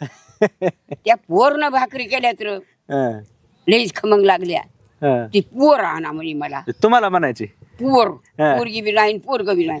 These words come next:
Speaker 2: पोर आणा.
Speaker 1: <laughs> हा.
Speaker 2: भाकरी लई चांगल्या केल्या.
Speaker 1: हम्म.
Speaker 2: भेंडी करते, भेंडी चांगली.
Speaker 1: हा.
Speaker 2: बोला.
Speaker 1: भगवान बाबा इथे यायचे का मग?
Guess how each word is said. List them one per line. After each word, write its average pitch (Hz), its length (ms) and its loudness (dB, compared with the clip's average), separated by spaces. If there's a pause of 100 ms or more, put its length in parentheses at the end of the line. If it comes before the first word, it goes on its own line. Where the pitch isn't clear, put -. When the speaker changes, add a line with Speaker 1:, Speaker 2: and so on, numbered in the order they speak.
(120)
Speaker 2:
पोर 220 340 2
आणा. 147 300 0
Speaker 1:
<laughs> - 260 -16
हा. 143 320 0
Speaker 2:
भाकरी 214 220 0
लई 214 100 4
चांगल्या 160 360 -2
केल्या. - 540 -14
Speaker 1:
हम्म. 127 200 -2
Speaker 2:
भेंडी 240 320 4
करते, 294 320 2
भेंडी 226 440 0
चांगली. 165 360 -2
Speaker 1:
हा. 135 540 0
Speaker 2:
बोला. 180 240 -2 (800)
Speaker 1:
भगवान 233 280 4
बाबा 233 140 4
इथे 233 200 4
यायचे 240 180 2
का 175 100 0
मग? 127 100 -2